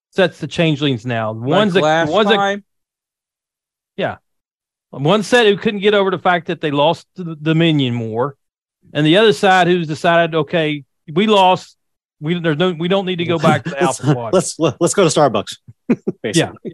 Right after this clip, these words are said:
Speaker 1: Yeah. But somehow he got
Speaker 3: Okay.
Speaker 1: sent over here to try to stop the, stop them because they don't know if they could defeat the Alpha Quadrant again.
Speaker 3: So this
Speaker 2: Well,
Speaker 3: may,
Speaker 2: look,
Speaker 3: this
Speaker 2: I
Speaker 3: may
Speaker 2: just
Speaker 3: not be the real
Speaker 2: Googled,
Speaker 3: Jack Jack.
Speaker 1: Yeah, I don't
Speaker 2: I
Speaker 1: think
Speaker 2: just
Speaker 1: it is.
Speaker 2: Googled the
Speaker 3: Okay.
Speaker 2: next episode's name's called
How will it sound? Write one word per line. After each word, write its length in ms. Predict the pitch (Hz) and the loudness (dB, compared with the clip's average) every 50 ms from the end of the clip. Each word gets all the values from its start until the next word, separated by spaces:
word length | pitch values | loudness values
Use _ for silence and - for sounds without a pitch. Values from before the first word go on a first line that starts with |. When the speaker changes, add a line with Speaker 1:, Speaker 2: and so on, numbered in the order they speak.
| - - | -6 -4
Speaker 1:
Yeah. 80 | 196 - - - - - _ - 160 - _ _ - - - - - - - - | -4 -4 -4 -4 -6 -6 _ -6 -10 -10 _ _ -14 -12 -10 -10 -12 -6 -2 -2
But 120 | 160 151 | -2 0
somehow 420 | - - 226 233 214 220 226 214 196 | 2 2 2 2 4 2 2 2 2
he 180 | 185 233 233 | 2 0 2
got 140 | 220 226 160 165 | 2 2 2 2
Speaker 3:
Okay. 200 | 180 - 139 139 | 2 2 0 0
Speaker 1:
sent 100 | 131 190 | 2 2
over 280 | 196 214 208 202 190 | 2 2 2 0 -2
here 220 | 156 151 180 175 170 | -2 -2 -2 -2 -2
to 100 | 160 147 | -4 -6
try 280 | - - 185 170 165 | -4 0 0 0 0
to 100 | 160 147 | 0 -2
stop 380 | - - - 180 160 160 - _ _ _ _ _ _ _ - | -4 -4 -2 0 0 0 -2 _ _ _ _ _ _ _ -8
the, 300 | 143 135 131 127 123 - _ _ _ _ _ _ _ | -6 -6 -6 -6 -10 -14 _ _ _ _ _ _ _
stop 380 | - - - 180 160 160 - - | -10 -4 0 0 0 0 -2 -2
them 220 | 156 143 127 131 139 | -2 -2 0 -2 -2
because 220 | 143 - 143 123 | -4 -4 -2 -2
they 80 | 143 139 | 0 0
don't 180 | 156 160 135 | 0 0 0
know 60 | 147 151 | -2 -2
if 40 | 131 | -2
they 140 | 170 156 127 | -2 -2 -4
could 160 | 139 123 - - - _ 165 | -4 -6 -8 -12 -12 _ -8
defeat 340 | 143 123 147 156 151 - | -8 -4 -4 -4 -4 -4
the 140 | - 151 131 | -4 -4 -2
Alpha 280 | 123 131 131 - - - | -2 -2 -4 -4 -8 -10
Quadrant 440 | - 139 123 123 120 117 120 113 113 | -6 -4 -2 -2 -2 -4 -6 -10 -10
again. 380 | 104 107 110 110 92 85 85 _ _ _ _ _ _ _ _ _ _ _ _ _ | -10 -10 -12 -12 -12 -14 -18 _ _ _ _ _ _ _ _ _ _ _ _ _
Speaker 3:
So 120 | - - 156 156 | -4 0 2 2
this 120 | 165 - | 4 4
Speaker 2:
Well, 60 | - 175 | 4 2
Speaker 3:
may, 20 | 165 | 4
Speaker 2:
look, 40 | 147 | 4
Speaker 3:
this 160 | 156 165 165 | 2 2 2
Speaker 2:
I 40 | 175 | 4
Speaker 3:
may 60 | 180 185 | 4 4
Speaker 2:
just 40 | 185 175 | 4 4
Speaker 3:
not 80 | 165 | 4
be 80 | 160 165 | 4 4
the 80 | 156 143 | 4 4
real 160 | 156 147 143 | 4 4 4
Speaker 2:
Googled, 60 | 165 | 2
Speaker 3:
Jack 200 | 160 135 123 - - | 2 2 0 0 -4
Jack. 160 | 104 101 - _ _ _ _ _ _ _ _ _ _ - | -8 -8 -10 _ _ _ _ _ _ _ _ _ _ -8
Speaker 1:
Yeah, 120 | 123 123 | -6 -4
I 20 | |
don't 80 | 123 127 | -2 -2
Speaker 2:
I 40 | - | -2
Speaker 1:
think 140 | - 127 127 | -2 -2 -2
Speaker 2:
just 100 | 120 113 | -2 -4
Speaker 1:
it 20 | 107 | -6
is. 40 | 151 180 | -6 -6
Speaker 2:
Googled 540 | 214 220 208 180 170 165 160 147 143 139 131 | -6 -6 -6 -6 -4 -2 -2 -2 -2 -4 -6
the 60 | 143 143 | -10 -10
Speaker 3:
Okay. 100 | 139 143 | -8 -6
Speaker 2:
next 300 | 151 165 202 185 _ - | -6 -6 -6 -8 _ -8
episode's 600 | 185 190 190 - 190 - - 185 156 131 - - | -8 -8 -8 -10 -14 -12 -10 -8 -8 -10 -10 -12
name's 280 | 151 139 135 131 127 _ | -14 -14 -12 -14 -16 _
called 340 | - - 143 131 123 120 - | -14 -10 -10 -8 -8 -10 -14